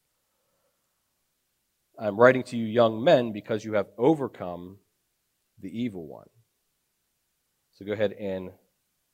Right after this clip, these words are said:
underline "young men," and then circle "overcome"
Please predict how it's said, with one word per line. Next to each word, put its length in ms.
underline 600
"young 280
men," 360
and 120
then 120
circle 600
"overcome" 680